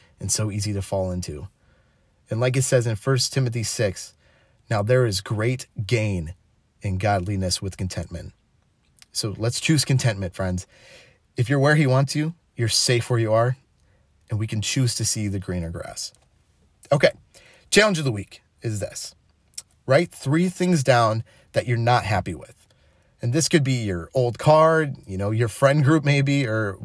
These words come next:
your body shape. Then, next to those three things, write down something to be grateful for while having those three disappointing things.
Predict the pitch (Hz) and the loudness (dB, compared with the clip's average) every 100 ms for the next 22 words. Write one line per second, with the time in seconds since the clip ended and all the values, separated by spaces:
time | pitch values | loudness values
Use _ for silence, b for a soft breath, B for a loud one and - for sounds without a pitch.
0 | 117 107 92 117 139 135 143 135 - b | -8 -6 2 4 4 0 0 -2 -4 b
1 | b b b b 117 135 135 110 117 - | b b b b 2 4 4 2 -2 -10
2 | _ _ _ - 139 - 165 143 135 131 | _ _ _ 0 0 0 -2 2 2 2
3 | 135 117 107 95 95 - - 120 110 127 | 0 0 -2 -4 -8 -12 -8 -2 0 0
4 | 123 120 117 113 117 107 - 104 107 - | -2 0 -2 -2 -2 -4 -6 -6 -6 -2
5 | 110 113 113 98 101 90 92 85 - 135 | -4 -4 -8 -8 -4 -2 -2 -4 -2 -2
6 | 127 101 92 - 101 98 95 95 98 85 | 0 -4 -6 -6 -6 -4 -6 -6 -6 -8
7 | - 98 101 | -12 -12 -14